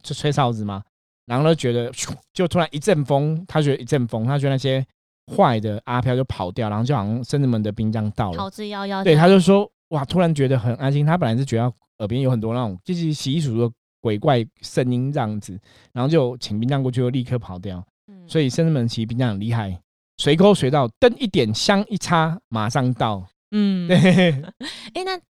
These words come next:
Speaker 2: 这样我也蛮想要听看看，因为刚刚我们是听芊芊分享嘛，关于就是同学怎么看他在圣真门的这件事情。那师父呢？师父有没有这样子的经历？就是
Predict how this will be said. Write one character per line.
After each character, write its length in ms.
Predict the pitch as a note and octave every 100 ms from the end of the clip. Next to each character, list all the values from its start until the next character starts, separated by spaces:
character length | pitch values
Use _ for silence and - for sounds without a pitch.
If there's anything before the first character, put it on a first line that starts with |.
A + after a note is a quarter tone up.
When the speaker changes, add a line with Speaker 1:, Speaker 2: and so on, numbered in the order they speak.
| -
Speaker 2:
这 80 | E4
样 80 |
我 80 | C4
也 80 | G3
蛮 160 | F3+ F#3
想 140 | E3+
要 60 | F#3
听 180 | F#3+
看 180 | F#3+ G3
看， 100 | F#3+
因 80 | F#3+
为 60 | G#3
刚 140 | G#3
刚 80 | G3+
我 40 |
们 140 | D#3+ D#3
是 100 | F#3
听 240 | F3+ F3
芊 220 | - F3+
芊 240 | F#3 F3+ F3+
分 180 | F3
享 180 | F#3 F3+
嘛， 100 | -
关 240 | E3+ F3 F3
于 180 | D3 C#3+
就 140 | E3
是 240 | F3 E3+ - - - _ _ _ _ -
同 260 | A3 B3+
学 200 | A3 G#3
怎 140 | G3 F3
么 100 | D3+
看 300 | - G3+ F3+
他 500 | - E3+ E3 E3 E3+
在 220 | - F#3 D#3+
圣 200 | F#3 E3+
真 160 | F3
门 200 | D#3+ -
的 100 | D#3+
这 100 | F3+
件 200 | E3+ F3
事 200 | - E3
情。 180 | D#3+ E3
那 120 | C4+
师 220 | D#4 C4 B3
父 160 | C4
呢？ 220 | G#3 F3+
师 180 | F#3+ A3
父 140 | G#3 G#3
有 80 |
没 120 | D#3 E3
有 120 | E3
这 100 | F#3+
样 140 | F3
子 80 | D3+
的 120 | D#3
经 300 | - F3+ E3+
历？ 140 | E3+ D#3+
就 100 | E3
是 160 | F3